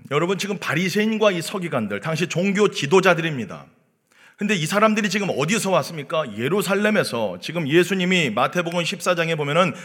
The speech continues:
게네사렛, 갈릴리 북서쪽에 있습니다. 그 예루살렘에서 지금 갈릴리까지 찾아왔습니다. 수-, 수백 킬로가 됩니다. 한 백칠십 킬로, 이백 킬로. 걸어서 오면은 뭐 한 삼 일 길, 좀 늦게 오면 육 일, 한 일주일 걸리는 어마어마한 길을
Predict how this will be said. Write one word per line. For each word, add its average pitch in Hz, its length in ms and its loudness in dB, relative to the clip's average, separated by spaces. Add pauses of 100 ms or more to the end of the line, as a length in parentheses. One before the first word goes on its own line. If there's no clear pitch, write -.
(120)
게네사렛, 160 840 2
갈릴리 160 440 0
북서쪽에 156 540 -6
있습니다. 92 460 -8 (360)
그 202 200 -2
예루살렘에서 220 720 4
지금 214 180 0
갈릴리까지 202 680 2
찾아왔습니다. 131 840 -4 (580)
수-, - 380 -20
수백 269 400 -2
킬로가 226 320 4
됩니다. 117 320 -2
한 135 240 -8
백칠십 165 480 -4
킬로, 185 360 -2 (280)
이백 165 300 -2
킬로. - 440 -4 (1200)
걸어서 175 380 2
오면은 175 340 0
뭐 151 80 0
한 135 80 0
삼 214 280 -2
일 196 140 0
길, 175 220 -2
좀 160 160 -6
늦게 160 240 -2
오면 190 240 0
육 147 160 -4
일, 220 260 0
한 147 140 -4
일주일 202 460 2
걸리는 151 480 2
어마어마한 233 760 8
길을 196 600 4